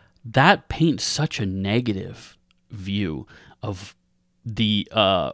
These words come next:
wide spectrum of what is, uh, atypical, uh,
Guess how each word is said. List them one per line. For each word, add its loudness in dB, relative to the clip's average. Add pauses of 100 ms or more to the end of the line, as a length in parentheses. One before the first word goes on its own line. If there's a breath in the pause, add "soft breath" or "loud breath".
(120)
wide 2
spectrum -2 (540)
of 0
what -2 (880)
is, -2 (160)
uh, -4 (1900)
atypical, -4 (1040 loud breath)
uh, -2